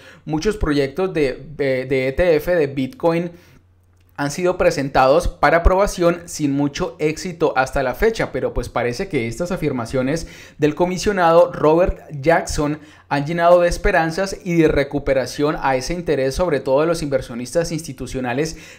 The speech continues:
que han visto, pues, obviamente reflejados a, eh, este tipo de movidas, tal vez en la recuperación que hemos tenido en el día de hoy en el precio del Bitcoin. Por cierto,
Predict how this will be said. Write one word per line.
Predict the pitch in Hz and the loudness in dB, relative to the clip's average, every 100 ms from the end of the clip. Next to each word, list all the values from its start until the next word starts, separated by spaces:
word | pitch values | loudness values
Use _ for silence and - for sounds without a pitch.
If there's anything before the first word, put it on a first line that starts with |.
| _ | _
que | 151 | -2
han | 139 143 | 0 0
visto, | 151 175 - 175 170 | -4 -6 -2 0 2
pues, | 147 127 - | 0 -2 -4
obviamente | 131 143 156 165 | -2 0 0 -2
reflejados | 165 147 139 120 135 135 143 156 165 - - - | -2 -4 -4 -2 2 4 4 2 -2 -12 -20 -8
a, | - 135 131 131 139 | 2 4 6 4 2
eh, | 135 - | -4 -2
este | 147 180 | -4 -4
tipo | 180 165 185 | -6 -4 0
de | 180 | 0
movidas, | 185 175 156 156 160 - | 0 2 2 2 -2 -6
tal | - 139 | -2 0
vez | 143 143 | -2 -2
en | 165 | -4
la | |
recuperación | 139 127 135 131 120 110 139 | -4 -4 -4 -2 -4 -4 -6
que | 139 | -4
hemos | 147 147 | -8 -6
tenido | 139 123 127 | -6 -6 -4
en | 143 | -4
el | 131 | -6
día | 120 120 | -4 -2
de | 135 131 | 0 0
hoy | 120 123 - | 0 -2 -8
en | 131 | -10
el | 120 | -8
precio | - 123 131 139 | -8 -6 -4 -4
del | 113 | -4
Bitcoin. | 135 175 170 127 117 - | -4 -6 -6 -8 -8 -6
Por | - 135 | -4 -2
cierto, | 190 185 170 113 | 2 2 2 -8